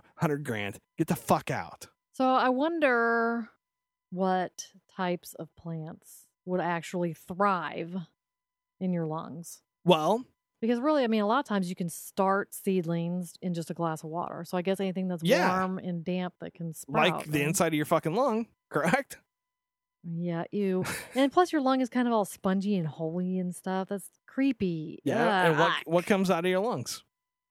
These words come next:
Speaker 1: Carbon dioxide. What do plants need? Carbon dioxide. Now, to be fair, this guy had tuberculosis or some shit, too.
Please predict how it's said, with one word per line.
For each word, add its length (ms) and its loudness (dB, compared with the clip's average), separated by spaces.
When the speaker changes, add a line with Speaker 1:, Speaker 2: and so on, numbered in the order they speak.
Speaker 1:
Carbon 240 -2
dioxide. 440 -2
What 100 -4
do 80 -2
plants 400 -2
need? 200 -10
Carbon 280 -6
dioxide. 560 -6
Now, 100 8
to 60 -2
be 120 4
fair, 240 4
this 140 0
guy 120 2
had 200 2
tuberculosis 760 2
or 100 -2
some 220 -2
shit, 260 -2
too. 280 -4